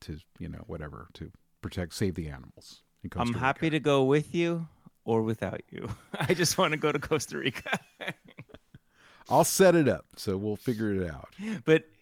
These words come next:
Speaker 2: by all means, feel free to come to Costa Rica <laughs> on your trip that you were invited to.
Speaker 1: I think I can see you, like, you know,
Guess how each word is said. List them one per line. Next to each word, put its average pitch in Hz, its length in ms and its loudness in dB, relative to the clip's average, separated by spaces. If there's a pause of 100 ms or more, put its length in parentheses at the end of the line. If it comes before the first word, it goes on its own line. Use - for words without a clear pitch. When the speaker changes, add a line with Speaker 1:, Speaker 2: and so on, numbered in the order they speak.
(340)
Speaker 2:
by 139 140 0
all 175 180 6
means, 143 540 -2 (200)
feel 131 160 -6
free 147 140 -6
to 139 80 -4
come 127 200 -4
to 113 60 -12
Costa 107 300 -6
Rica 101 340 -8 (300)
<laughs> - 220 -10
on 143 360 4
your 139 240 6
trip 131 300 4
that 131 140 -2
you 127 160 8
were 123 140 8
invited 107 420 4
to. - 120 -10 (1080)
Speaker 1:
I 233 180 -2
think - 500 -6
I 185 80 -8
can 190 180 -6
see - 220 -8
you, 143 300 -4
like, 101 300 -6
you 110 60 -2
know, 98 180 -2